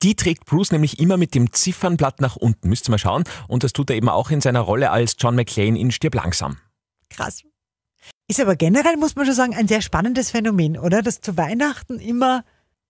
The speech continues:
Speaker 2: solche Filme gezeigt werden.
Speaker 1: Und überhaupt, dass man Weihnachtsfilme zweihundert Mal anschaut, das tut man bei normalen Filmen auch nicht. Also Weihnachten ist das völlig wurscht immer. Verstehe das nicht. Na, eigentlich verstehe ich schon, weil man da so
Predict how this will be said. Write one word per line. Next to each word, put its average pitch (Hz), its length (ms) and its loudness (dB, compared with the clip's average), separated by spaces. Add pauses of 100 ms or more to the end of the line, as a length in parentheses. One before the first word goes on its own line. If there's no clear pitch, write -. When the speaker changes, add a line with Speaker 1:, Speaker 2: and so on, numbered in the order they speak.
Speaker 2:
solche 214 280 2
Filme 202 300 2
gezeigt 151 480 0
werden. 151 260 -2
Speaker 1:
Und - 160 -4
überhaupt, 175 360 2
dass 117 100 2
man 120 180 4
Weihnachtsfilme 160 680 0
zweihundert 156 500 0
Mal 127 140 0
anschaut, 147 400 -2
das 135 100 -2
tut - 180 -6
man 143 120 2
bei 127 100 2
normalen 107 380 2
Filmen 143 300 0
auch - 280 -2
nicht. 92 220 -2
Also 101 160 0
Weihnachten - 360 0
ist - 160 -6
das - 80 -12
völlig 202 420 -2
wurscht 180 280 0
immer. 120 240 0 (460)
Verstehe 104 340 -4
das 101 140 -2
nicht. 98 200 0 (360)
Na, 98 80 4
eigentlich 95 240 2
verstehe 92 260 0
ich 82 80 -2
schon, 107 220 -2
weil 90 80 0
man 90 140 2
da 82 100 2
so 85 220 -4